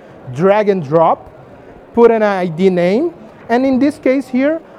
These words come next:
I'm cloning an actual, a template that I have, right? So here I have a, a template Ubuntu, and what's really interesting, the same customization specifications that I have on premises, I can leverage here because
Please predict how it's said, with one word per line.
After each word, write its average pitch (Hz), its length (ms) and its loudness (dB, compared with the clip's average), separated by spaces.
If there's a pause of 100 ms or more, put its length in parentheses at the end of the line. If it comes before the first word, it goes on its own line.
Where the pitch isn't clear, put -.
I'm 233 220 -4
cloning 226 680 0 (260)
an 180 160 -4
actual, 196 340 -2
a 180 100 -2
template 190 460 -4
that 170 120 0
I 156 100 0
have, 139 320 -6 (400)
right? 165 220 -2
So 185 320 -2 (380)
here 202 240 2
I 202 120 0
have 175 260 -2
a, 170 180 0
a 160 120 -4
template 190 480 -2
Ubuntu, 208 540 -2 (280)
and 214 160 -2
what's 277 260 -2
really 254 300 -2
interesting, 175 580 -6 (420)
the 170 100 -4
same 320 520 -2
customization 233 960 -4
specifications 202 1120 -8 (300)
that 175 220 -2
I 170 120 -2
have 175 360 -2
on 175 140 -2
premises, 180 600 -6 (260)
I 185 100 0
can 190 240 -4
leverage 190 500 -2
here 254 220 0
because 180 480 -4